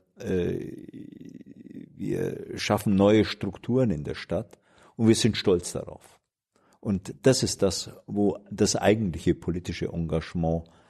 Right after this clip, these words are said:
äh, stattfindet. Wahlen sind immer mal wieder ein Korrektiv alle vier Jahren,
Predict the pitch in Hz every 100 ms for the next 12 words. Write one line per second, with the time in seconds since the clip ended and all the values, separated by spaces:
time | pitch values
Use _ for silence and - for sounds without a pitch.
0 | - - - - 90 78 - _ - 92
1 | - 95 87 - 104 95 95 98 - -
2 | _ 92 90 92 104 107 101 - _ _
3 | _ - - 101 95 98 101 90 90 90
4 | 95 85 85 - 92 - - 110 113 -
5 | 92 90 - 92 85 85 78 78 104